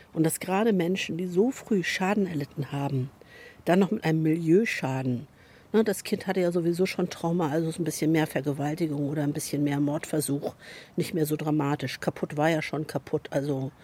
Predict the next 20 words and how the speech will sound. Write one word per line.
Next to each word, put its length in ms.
lohnt 260
sich 240
nicht 220
mehr, 260
abgetan 680
wird. 200
Das 200
ist 240
eigentlich, 340
was 160
man 120
das 120
Gefühl 340
hat, 200
wie 80
die 60
Behörden 380
mit 140
einem 180
umgehen. 520